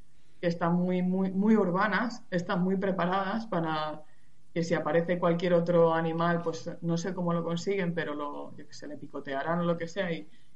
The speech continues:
y lo ahuyentan. Pero imaginaos la cantidad de, o sea, eh, las ciudades hay de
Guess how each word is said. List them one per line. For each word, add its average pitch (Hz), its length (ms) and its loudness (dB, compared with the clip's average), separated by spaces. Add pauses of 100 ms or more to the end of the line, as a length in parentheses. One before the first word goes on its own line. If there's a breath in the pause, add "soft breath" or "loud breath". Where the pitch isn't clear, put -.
y 175 100 0
lo 156 100 2
ahuyentan. 190 760 2 (460)
Pero 180 160 4
imaginaos 175 600 4
la 240 100 4
cantidad 208 480 2
de, 220 380 2 (100)
o - 20 -14
sea, - 360 -2 (180)
eh, 190 260 0
las 185 220 4
ciudades 190 400 4
hay 233 120 2
de 233 180 0